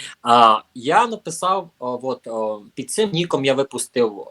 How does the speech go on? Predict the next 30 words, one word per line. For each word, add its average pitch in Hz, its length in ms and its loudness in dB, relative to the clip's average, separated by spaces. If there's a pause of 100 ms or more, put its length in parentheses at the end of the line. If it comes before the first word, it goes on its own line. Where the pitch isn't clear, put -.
ну, 110 300 -6
прям 120 260 2
так - 240 -4
першу 139 300 6
пісню, 160 360 -2
яку 123 240 2
я 127 80 6
показав 131 560 2
великій 143 340 2
аудиторії. 156 720 2 (160)
Ну, 233 260 0
бо 175 100 -4
до 180 80 -2
того 214 200 4
я 196 120 4
не 190 80 -4
підписував 262 440 2
музику, 247 300 -2
бо 226 120 2
я 240 120 4
її 196 280 2
не 202 80 -2
випускав, 175 640 0
розумієш? 127 540 -10 (920)
А, 120 460 -2 (220)
цю 165 160 -10
пісню 202 300 -8
я 151 100 2
випустив. 160 600 -2 (600)
А, 113 520 2